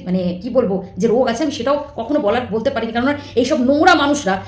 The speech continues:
সেগুলো বিক্রি করেও খাবে আর উল্টোপাল্টা কথাও বলবে। আরে, এসব না করে আরও তো কাজ আছে, সেগুলো গিয়ে কর প্লিজ। আমি তোকে তুই কেন বলছি, অনেক কষ্টে বলছি। আজকে মেয়েটা কাঁদছে,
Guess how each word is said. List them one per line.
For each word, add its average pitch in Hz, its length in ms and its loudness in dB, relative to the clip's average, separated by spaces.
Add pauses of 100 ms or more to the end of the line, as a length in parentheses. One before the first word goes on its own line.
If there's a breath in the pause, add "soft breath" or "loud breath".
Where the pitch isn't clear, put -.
সেগুলো 254 300 2
বিক্রি 247 300 -4
করেও 269 200 4
খাবে 285 240 2
আর 247 80 4
উল্টোপাল্টা 226 420 -2
কথাও 233 200 -2
বলবে। 196 180 0
আরে, 302 260 4 (420 loud breath)
এসব 247 300 2
না 269 160 2
করে 302 440 0 (140)
আরও 240 180 0
তো 330 100 -2
কাজ 240 220 0
আছে, 226 140 -4
সেগুলো 247 320 -2
গিয়ে 240 180 -2
কর 160 200 -6 (300)
প্লিজ। 294 480 -2 (140)
আমি 240 140 -6
তোকে 311 160 -4
তুই 269 180 -6
কেন 226 220 -2
বলছি, 277 280 -4
অনেক 262 220 -4
কষ্টে 320 240 -4
বলছি। 277 200 -2
আজকে 247 160 -4
মেয়েটা 262 240 0
কাঁদছে, 269 420 -4